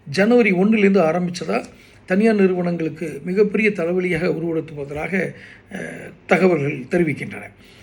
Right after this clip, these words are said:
அதாவது நிறுவனத்தை பழிவாங்க பேப்பர் போடுவதுன்னு ஒரு இது உண்டு, ஒரு சொல், ஒரு வழக்காடு சொல் உண்டு. பேப்பர் போட்டேன் அப்படின்னா நான் வந்து, அஹ், வேலையிலேருந்து நிற்க போகிறேன்னு க-, நிர்வாகத்துக்கு நான் அறிவித்து விட்டேன் அப்படின்னு அர்த்தம். அப்போ இப்போ என்ன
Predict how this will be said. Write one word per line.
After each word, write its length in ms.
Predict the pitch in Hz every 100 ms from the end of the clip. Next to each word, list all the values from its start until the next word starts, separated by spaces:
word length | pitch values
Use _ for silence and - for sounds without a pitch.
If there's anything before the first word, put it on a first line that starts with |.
| - - - - - -
அதாவது 440 | - 180 185 190 302
நிறுவனத்தை 500 | 196 214 208 202 190
பழிவாங்க 800 | 170 170 185 165 151 180 254 - - - _
பேப்பர் 380 | 196 233 233 196
போடுவதுன்னு 460 | 185 175 165 165 202
ஒரு 160 | 165
இது 160 | 151 170
உண்டு, 220 | 143 135
ஒரு 160 | 135 151
சொல், 300 | - 180 170
ஒரு 480 | 180 151 143 139 -
வழக்காடு 280 | 170 170 165
சொல் 200 | 143 160
உண்டு. 180 | 147 139
பேப்பர் 300 | 208 196 160
போட்டேன் 340 | - - 160
அப்படின்னா 380 | 143 147 147 247 - - - 214
நான் 220 | 196 175
வந்து, 380 | 170 185 349 - -
அஹ், 340 | 185 170 160 - - - - -
வேலையிலேருந்து 440 | 185 220 208 202 202
நிற்க 200 | 170 202
போகிறேன்னு 500 | 175 160 202 254 175
க-, 240 | 165 160
நிர்வாகத்துக்கு 720 | 165 208 220 185 170 165 -
நான் 120 | 240
அறிவித்து 340 | 160 208 208 190
விட்டேன் 320 | 147 170 156
அப்படின்னு 280 | 147 165 208
அர்த்தம். 340 | 143 - - - - - - - -
அப்போ 500 | 190 180 156 - -
இப்போ 240 | 214 190 190
என்ன 200 | 190